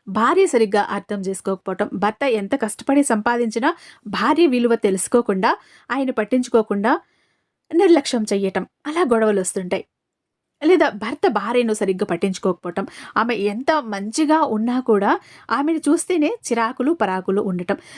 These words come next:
లేదా థర్డ్ పర్సన్ ఇష్యూ అవటం. ఇట్లా అండి, ఏదో ఒక సమస్య భార్యాభర్తల మధ్య అవ్వచ్చు, ప్రేమికుల మధ్య అవ్వచ్చు.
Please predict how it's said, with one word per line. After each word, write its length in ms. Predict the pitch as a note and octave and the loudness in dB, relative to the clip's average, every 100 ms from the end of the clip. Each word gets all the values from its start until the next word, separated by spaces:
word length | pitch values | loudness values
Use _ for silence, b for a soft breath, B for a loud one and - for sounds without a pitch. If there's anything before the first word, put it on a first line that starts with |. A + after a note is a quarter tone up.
| B | B
లేదా 160 | E4 F4 | 2 2
థర్డ్ 340 | - B3+ E4 | 2 -2 0
పర్సన్ 300 | D4 D4+ A3+ | 0 0 -2
ఇష్యూ 300 | - G3 G#3 | -4 -6 -4
అవటం. 280 | F#3+ F#3+ E3+ - b b b b | -6 -6 -8 -10 b b b b
ఇట్లా 200 | D#4+ F4+ | 2 2
అండి, 300 | B3 F#3 F3+ _ _ _ _ _ _ _ | 2 -2 -12 _ _ _ _ _ _ _
ఏదో 460 | A3+ C4+ E4+ G#4+ G#4+ | -2 2 4 6 4
ఒక 280 | D4 C#4+ F4 | 4 2 0
సమస్య 520 | - G#3+ G3 - G3+ - _ _ - | 0 -4 -4 -6 -8 -10 _ _ -12
భార్యాభర్తల 640 | G3 G3+ F#3 F#3 - F3+ | -6 -4 -4 -6 -10 -10
మధ్య 260 | F3 F3+ A3 | -8 -2 0
అవ్వచ్చు, 360 | C#4 F4+ E4+ F4 | 2 0 2 0
ప్రేమికుల 480 | G#3+ F#3 F#3 F3+ | 0 -4 -4 -6
మధ్య 300 | F3 F3 F3 F#3+ | -6 -6 -8 -6
అవ్వచ్చు. 400 | F3+ F#3+ - | -6 -8 -10